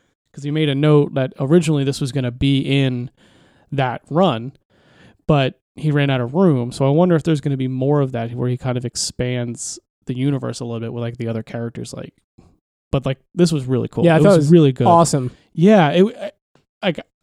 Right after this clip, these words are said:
Speaker 1: I'm not doing it justice, like, the tone and the way it progresses, like, it was,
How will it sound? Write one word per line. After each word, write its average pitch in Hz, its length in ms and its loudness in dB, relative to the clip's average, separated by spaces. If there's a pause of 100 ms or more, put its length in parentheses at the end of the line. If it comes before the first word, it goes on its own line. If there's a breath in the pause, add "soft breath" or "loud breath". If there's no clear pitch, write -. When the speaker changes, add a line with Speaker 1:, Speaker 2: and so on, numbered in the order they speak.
(160)
Speaker 1:
I'm 170 120 0
not 208 160 4
doing 180 200 6
it 151 60 4
justice, 151 400 0
like, 147 140 -4
the 120 80 -8
tone 156 520 0
and 131 100 -4
the 127 60 -4
way 139 180 0
it 139 80 -2
progresses, 135 600 -4
like, 123 100 -6
it 156 60 4
was, 175 260 4